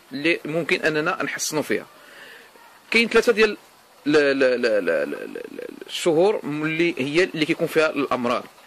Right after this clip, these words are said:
خص أي مربي ديال الأرانب يكون على بال بهاد، بهاد القضية ديال ال-، الشهور اللي كيكون فيها ل-، ل-، ل-، ل-، الأمراض. إذن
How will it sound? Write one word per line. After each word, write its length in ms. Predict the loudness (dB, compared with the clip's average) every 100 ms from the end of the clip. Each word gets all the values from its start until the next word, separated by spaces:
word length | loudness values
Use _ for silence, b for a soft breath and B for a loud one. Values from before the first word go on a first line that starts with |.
| -20 -12
خص 180 | -8 -6 -6 -8 -2
أي 180 | 0 0
مربي 360 | 2 0 0 0
ديال 140 | 0
الأرانب 440 | 2 2 2 -2 -10 -20 -20 -8 -4
يكون 300 | 0 -2 -2 -10 B B B B -20 -20 -20 -8
على 260 | -2 0 2
بال 260 | 2 2 0
بهاد، 240 | -2 -4 -2
بهاد 220 | -4 -4 -6
القضية 420 | -8 -4 0 0
ديال 240 | 0 0 -2 -6 -18 -2
ال-، 60 |
الشهور 500 | 0 0 0 2 2
اللي 120 | 2 -2
كيكون 240 | -2 -2
فيها 320 | 2 2 2 -6 -18 B B -4
ل-، 80 | 2
ل-، 260 | 2 2
ل-، 400 | 0 0 0 -2
ل-، 40 | -4
الأمراض. 520 | -4 -2 -2 -4 -8 -14 _ _ B B B
إذن 360 | 0 2 4 0